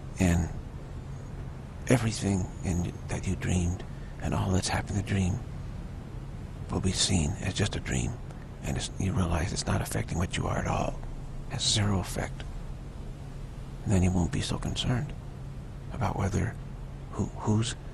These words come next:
s-, succeeding and who's not. That's irrelevant. Because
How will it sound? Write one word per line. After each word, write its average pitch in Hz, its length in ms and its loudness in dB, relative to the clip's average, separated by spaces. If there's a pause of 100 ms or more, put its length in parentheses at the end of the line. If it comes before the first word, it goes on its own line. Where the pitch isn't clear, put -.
(560)
s-, - 200 -4
succeeding 98 580 4
and - 80 0
who's 98 220 4
not. 101 260 2 (1700)
That's - 240 -2
irrelevant. 95 500 4 (2250)
Because - 320 0